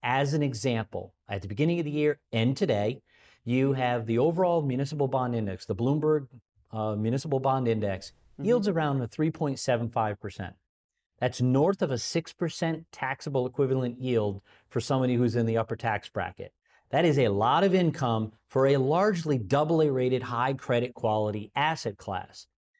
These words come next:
Speaker 1: And so we start there. We start focusing on, we understand what happened last year, but this is an income stream. And so it's really easy to stay defensive in the
Speaker 2: Mm-hmm.
Speaker 1: municipal marketplace today,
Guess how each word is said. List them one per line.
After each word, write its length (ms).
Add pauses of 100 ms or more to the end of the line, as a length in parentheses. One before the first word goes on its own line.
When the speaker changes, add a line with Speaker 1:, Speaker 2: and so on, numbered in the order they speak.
(160)
Speaker 1:
And 180
so 460
we 240
start 400
there. 340
We 140
start 280
focusing 520
on, 420
we 220
understand 800
what 160
happened 340
last 340
year, 180
but 200 (260)
this 200
is 140
an 160
income 420
stream. 380
And 200
so 460 (240)
it's 180
really 320
easy 340
to 100
stay 400
defensive 600 (520)
in 160
the 60
Speaker 2:
Mm-hmm. 200
Speaker 1:
municipal 400
marketplace 560
today, 460